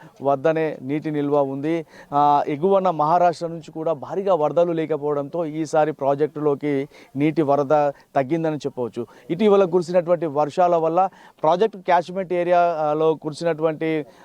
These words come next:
ఆ, వరద, అలాగే కాస్త మహారాష్ట్రలో ఎగువ నుంచి, ఆ, గతంలో లా గా-, కాకుండా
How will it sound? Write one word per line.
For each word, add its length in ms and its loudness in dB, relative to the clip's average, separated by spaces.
ఆ, 280 4
వరద, 320 2
అలాగే 500 2
కాస్త 400 0
మహారాష్ట్రలో 580 0
ఎగువ 220 -2
నుంచి, 380 -4
ఆ, 200 2
గతంలో 340 2
లా 140 6
గా-, 300 -2
కాకుండా 520 0